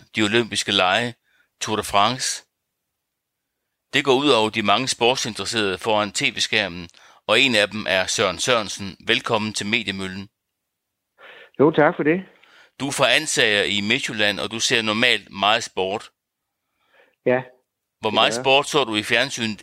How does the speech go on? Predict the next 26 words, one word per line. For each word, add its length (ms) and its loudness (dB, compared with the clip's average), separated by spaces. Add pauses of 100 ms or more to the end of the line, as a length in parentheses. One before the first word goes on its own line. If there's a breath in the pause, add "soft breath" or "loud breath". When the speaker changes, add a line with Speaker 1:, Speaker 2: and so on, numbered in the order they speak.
(140)
Speaker 1:
inden 260 -2
coronakrisen? 840 -8 (1120)
Speaker 2:
Jo, 180 6
men 160 4
jeg 100 4
så 280 4
jo, 320 2
jeg 140 -4
så 260 0
mange 340 2
af 220 2
Superliga-kampe, 960 -6
og 200 -4
jeg 120 -8
så, 420 -2
øh, 240 -2
al-, 140 -2
selvfølgelig 380 0
alle 120 6
landskampe, 600 0 (420)
primært 360 6
fodbold, 480 4
men 180 0
fodbold 360 6
og 80 -2
golf. 320 0